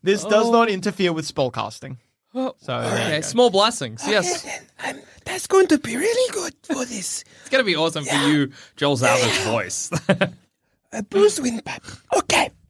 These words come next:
Speaker 2: That's what I'm excited for.
Speaker 3: This is good.
Speaker 1: That's great. Yeah, it's rules. So
Speaker 3: Mm-hmm.
Speaker 2: Wow.
Speaker 1: When you open your mouth to speak or just to inhale air, you feel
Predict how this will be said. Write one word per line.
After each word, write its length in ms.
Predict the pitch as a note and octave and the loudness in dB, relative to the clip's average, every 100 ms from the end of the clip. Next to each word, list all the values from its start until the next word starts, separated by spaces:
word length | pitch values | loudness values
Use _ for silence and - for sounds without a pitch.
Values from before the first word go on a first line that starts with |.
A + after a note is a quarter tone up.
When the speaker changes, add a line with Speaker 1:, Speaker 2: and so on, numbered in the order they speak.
| _ | _
Speaker 2:
That's 240 | A2+ A#3+ | -2 0
what 100 | B3 | 0
I'm 160 | D3 C3+ | 0 0
excited 560 | C3 - G#2 A2 G#2 | -2 -4 -4 -6 -8
for. 340 | - - B2 C#3 - - - - - | -12 -6 -4 -6 -10 -16 -16 -16 -6
Speaker 3:
This 140 | A#4+ C#5 C#5 | 2 4 4
is 60 | |
good. 260 | - - - _ _ - - | 0 -6 -6 _ _ -20 -6
Speaker 1:
That's 140 | - D#3+ | -4 0
great. 240 | D#3 B2 | 0 0
Yeah, 200 | D#2 C3+ | -2 -4
it's 180 | A#2+ - | -6 -6
rules. 280 | D3 C3+ - - - - G3+ | -4 -4 -6 -20 -20 -18 -12
So 440 | G3 G3+ G3 F4+ D#4+ _ _ _ _ | 4 6 8 6 -4 _ _ _ _
Speaker 3:
Mm-hmm. 540 | E3+ F3 F3 F3+ A3 A3 _ _ | 2 6 6 6 6 2 _ _
Speaker 2:
Wow. 320 | G#2+ A2 G#2+ A2+ | -4 -2 -2 2
Speaker 1:
When 200 | F#3+ C#4 | 2 2
you 460 | C#4+ C#4+ C#4+ C#4 - | 2 0 0 -4 0
open 280 | A3 G#3+ A#3 | 0 0 -2
your 120 | A3 | 0
mouth 340 | F#3 F3 F3 | 4 4 2
to 100 | - | -6
speak 320 | - - G#3+ - | -6 -2 -2 -2
or 100 | F#3 | -2
just 220 | A3+ - | -2 0
to 120 | A#3 | 0
inhale 440 | F#3+ E3 E3+ E3+ | 0 -2 2 2
air, 280 | D#3+ C#3+ C3+ - - | 2 2 2 0 -14
you 140 | D#3+ F3 | -8 -6
feel 480 | - A3+ A3 G#3+ | 0 4 4 4